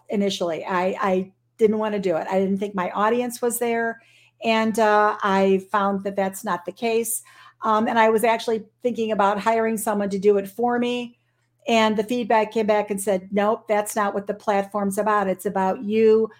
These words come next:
your authentic self, your personal brand." So, um, just be you.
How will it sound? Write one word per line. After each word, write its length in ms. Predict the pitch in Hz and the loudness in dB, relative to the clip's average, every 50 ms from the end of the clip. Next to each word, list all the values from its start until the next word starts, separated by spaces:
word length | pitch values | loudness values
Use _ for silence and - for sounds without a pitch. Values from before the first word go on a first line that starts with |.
| _ _ | _ _
your 240 | 226 226 233 233 220 | 2 4 6 6 4
authentic 560 | 214 202 202 - 208 202 196 - 202 196 - | 4 0 -2 -4 -4 -4 -4 -6 -8 -8 -8
self, 460 | - - - 196 185 180 180 175 - _ _ _ _ | -8 -2 0 0 0 0 -2 -4 -8 _ _ _ _
your 160 | - 208 214 214 | 4 4 4 4
personal 500 | 214 - 233 220 208 214 - 208 185 185 | 4 0 0 0 0 -2 -4 -4 -4 -4
brand." 480 | 175 190 185 185 180 175 160 170 175 | -2 -2 -2 -2 -2 -4 -4 -6 -6
So, 460 | - - - 190 185 180 180 170 175 - _ - - - - - _ | -6 -2 0 2 2 2 0 0 -2 -6 _ -20 -20 -20 -20 -8 _
um, 520 | - 214 214 208 208 202 202 202 190 196 - _ _ _ | 2 4 6 6 6 4 2 0 -2 -4 -6 _ _ _
just 220 | - 247 240 247 - | 0 0 0 2 0
be 140 | 302 285 269 | 2 2 2
you. 380 | 247 254 294 330 - 151 - | 2 2 0 0 -2 -4 -8